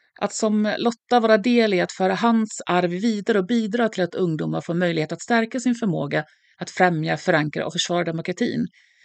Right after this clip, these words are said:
det gör mig väldigt stolt. Jag hoppas att om du går på eller arbetar på en högstadie- eller gymnasieskola, eh, skickar in en nominering senast nionde maj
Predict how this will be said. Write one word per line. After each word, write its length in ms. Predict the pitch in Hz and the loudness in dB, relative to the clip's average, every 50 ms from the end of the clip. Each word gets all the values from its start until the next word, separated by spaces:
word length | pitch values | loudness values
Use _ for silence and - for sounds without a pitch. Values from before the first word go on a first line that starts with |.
| _ _ | _ _
det 100 | - 196 | 0 4
gör 120 | 196 196 170 | 6 6 6
mig 300 | 160 147 135 143 147 156 | 4 0 -4 -6 -4 2
väldigt 480 | 170 160 151 139 151 147 147 147 - | 2 2 2 2 -2 -6 -6 -8 -8
stolt. 720 | - - - - - 208 180 - - - _ - - - _ _ _ _ _ _ _ _ _ _ _ _ _ _ _ _ _ _ _ - | -8 -8 -8 -6 -4 -4 -4 -4 -4 -6 _ -14 -16 -16 _ _ _ _ _ _ _ _ _ _ _ _ _ _ _ _ _ _ _ -8
Jag 100 | - 208 | -6 0
hoppas 680 | 262 294 294 - _ - 277 165 - - - - - - | 0 0 -2 -2 _ 0 0 0 0 -2 -4 -6 -6 -6
att 160 | - 196 - | -6 -2 0
om 100 | 226 220 | 2 2
du 100 | 220 233 | 2 0
går 280 | 247 269 269 262 247 240 | 0 2 2 2 2 0
på 200 | - - 185 185 | 0 -2 -2 0
eller 100 | 185 - | 0 2
arbetar 440 | 233 233 214 202 220 247 233 247 - | 2 2 0 0 0 0 0 0 0
på 100 | - 185 | 2 2
en 80 | 185 | 2
högstadie- 440 | 190 170 156 - - 170 160 156 160 | 2 2 0 0 -2 -4 -2 -2 -2
eller 320 | 151 156 160 160 - - | -2 -2 -4 -4 -4 -2
gymnasieskola, 840 | 170 170 165 190 180 165 - - 175 - - 220 202 175 160 - 147 _ _ _ _ _ _ _ - - | -2 0 0 2 0 0 -2 -4 -6 -4 -4 -2 -2 -2 -2 -4 -4 _ _ _ _ _ _ _ -4 0
eh, 120 | - 175 - | 0 0 2
skickar 380 | - 214 220 - 226 233 233 | 2 0 4 4 2 4 6
in 220 | 285 269 247 226 208 | 6 6 6 6 6
en 80 | 190 | 4
nominering 540 | 185 180 185 185 190 214 214 196 165 139 151 | 0 0 0 0 0 0 0 0 -2 -2 -4
senast 300 | - - 170 151 147 - | -2 -2 -2 -4 -2 -4
nionde 240 | 165 156 143 139 135 | -4 -4 -2 -2 -2
maj 220 | 127 120 131 - | -2 -2 -4 -4